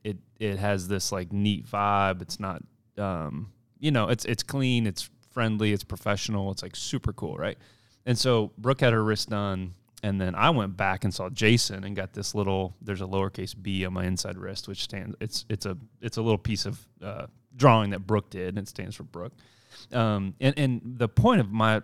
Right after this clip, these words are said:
rambling story is it, it gets me to this kind of thread around the crossroads where, you know, Jason's sitting there, got the toothpick in his mouth,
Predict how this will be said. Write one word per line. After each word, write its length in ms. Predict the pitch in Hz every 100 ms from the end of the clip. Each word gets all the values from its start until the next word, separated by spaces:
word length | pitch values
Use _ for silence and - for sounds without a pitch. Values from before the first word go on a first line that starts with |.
| -
rambling 400 | - 95 92 95
story 400 | - 98 98 95
is 180 | 95 87
it, 180 | 110 -
it 120 | 110 101
gets 260 | 147 -
me 120 | 127
to 220 | 101 - 104
this 360 | 98 95 -
kind 220 | - 110 98
of 80 | -
thread 400 | - 107 107 98
around 180 | 92
the 80 | 90
crossroads 600 | 90 101 95 - 98 92
where, 260 | 110 107 110 - - - - -
you 120 | 120
know, 80 | 101
Jason's 520 | 95 127 131 - 117
sitting 280 | - - 107
there, 380 | 104 101 98 92 - _ _ -
got 140 | 110
the 80 | 113
toothpick 440 | - 110 - 101
in 60 | 98
his 120 | 95
mouth, 340 | 95 90 92